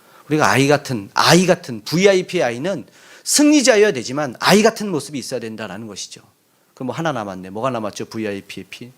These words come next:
아이고, 말했네. 피, 오유, 오유, 맞췄어요. 아,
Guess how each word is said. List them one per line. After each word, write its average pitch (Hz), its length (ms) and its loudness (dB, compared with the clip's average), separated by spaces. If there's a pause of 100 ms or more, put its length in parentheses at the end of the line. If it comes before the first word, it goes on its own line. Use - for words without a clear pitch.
(240)
아이고, 98 240 -14
말했네. 82 280 -18 (1160)
피, - 140 0
오유, 214 200 6
오유, 180 220 4
맞췄어요. 120 720 2
아, 113 640 0